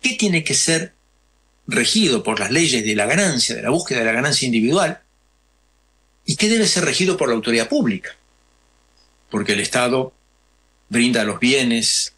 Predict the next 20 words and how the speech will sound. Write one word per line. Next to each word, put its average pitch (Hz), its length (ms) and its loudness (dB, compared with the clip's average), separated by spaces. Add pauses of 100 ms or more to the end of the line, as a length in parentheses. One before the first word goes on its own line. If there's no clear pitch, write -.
(140)
y 113 100 -4
servicios 110 480 0
necesarios 107 720 0
o 117 100 -2
los, 107 420 0
o 104 100 -6
porque 110 260 -4
los 104 140 2
supervisa 113 720 0
y 113 100 -8
regula 113 380 0
la 113 120 0
forma 147 260 -2
en 117 80 0
que 110 80 -2
lo 117 80 0
hace 120 160 0
el 110 80 0
sector 107 400 -4
privado. - 400 -8